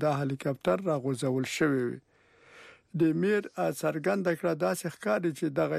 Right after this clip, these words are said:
استعمال شوی توغندی هغه توغندي ته ورته ده چې د روسي د سمندري قواو یو افسر په دې وروستیو وختو کې د هغې جنګي کشتۍ په لنګر کې ښودلې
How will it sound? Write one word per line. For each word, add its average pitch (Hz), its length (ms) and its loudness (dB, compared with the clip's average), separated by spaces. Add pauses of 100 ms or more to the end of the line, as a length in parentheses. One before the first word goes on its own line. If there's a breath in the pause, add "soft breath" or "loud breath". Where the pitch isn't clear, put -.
استعمال 139 420 -2 (220)
شوی 165 340 2 (320)
توغندی 156 340 0
هغه 160 260 0 (480 loud breath)
توغندي 139 540 2
ته 151 80 0 (100)
ورته 180 300 0 (100)
ده 170 80 2 (120)
چې 160 160 -2
د 143 120 -4
روسي 139 480 0
د 143 140 -4
سمندري 135 680 0
قواو 147 400 2 (220)
یو 139 160 2
افسر 156 380 -2 (120)
په - 140 -6
دې 143 100 -2
وروستیو 139 560 0
وختو 143 320 -4 (100)
کې 147 100 -6 (100)
د - 20 -4 (160)
هغې 151 300 0 (160)
جنګي 139 420 2
کشتۍ 147 420 0 (440 loud breath)
په - 160 -2
لنګر 143 380 2 (100)
کې 151 120 -4 (140)
ښودلې 156 520 0